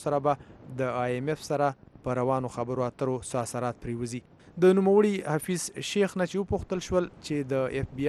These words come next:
آر چیرمین او سټیټ بانک د ګورنر د خپلو څوکیو نه د لر کولو فیصله به ګنې په مارکیټ باندې بد اثرات ونه غورځوي،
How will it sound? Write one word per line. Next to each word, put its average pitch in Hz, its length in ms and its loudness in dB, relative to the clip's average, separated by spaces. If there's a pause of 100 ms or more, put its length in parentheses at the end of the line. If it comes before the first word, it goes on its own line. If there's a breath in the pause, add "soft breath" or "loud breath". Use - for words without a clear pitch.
آر 151 160 0
چیرمین 139 480 -2
او 131 60 -2
سټیټ 120 340 -6
بانک 143 300 -4
د 117 100 -8
ګورنر 127 480 -2
د - 80 -12
خپلو 135 320 -6
څوکیو 156 420 -2
نه 147 80 -2 (540 loud breath)
د 147 100 8
لر 147 220 6
کولو 165 280 4 (200)
فیصله 147 500 0
به 156 80 6 (460 soft breath)
ګنې 139 260 2
په 131 140 0
مارکیټ 139 420 -4
باندې 127 320 -4
بد 143 240 -4
اثرات 139 400 -2
ونه 170 240 -2
غورځوي، 175 420 -2